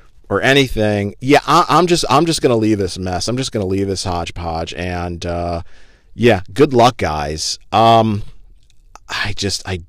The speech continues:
don't get it. I understand he doesn't wanna be Robin anymore. He wants to forge a new identity. But really, like, you have no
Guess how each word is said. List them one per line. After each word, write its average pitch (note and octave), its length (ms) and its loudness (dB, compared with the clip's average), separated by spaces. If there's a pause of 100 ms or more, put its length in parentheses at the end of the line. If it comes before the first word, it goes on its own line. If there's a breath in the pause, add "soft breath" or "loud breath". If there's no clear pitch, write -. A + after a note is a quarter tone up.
don't F2+ 440 -4
get E2 240 -4
it. D2+ 140 -10
I F2+ 140 -4
understand A2 840 0
he F2 100 -8
doesn't G#2 320 0
wanna G#2+ 220 -2
be G2 160 -4
Robin F2 340 -4
anymore. E2 440 -10
He F2 100 -10
wants G#2 400 -2
to A2+ 80 -8
forge G#2 320 -4
a - 20 -8
new F#2 220 -4
identity. E2 720 -8 (1040 soft breath)
But D#2 200 -6
really, D#3 540 6 (420)
like, G2+ 480 -2
you G#2 160 -2
have A2+ 300 -2
no A#2 640 4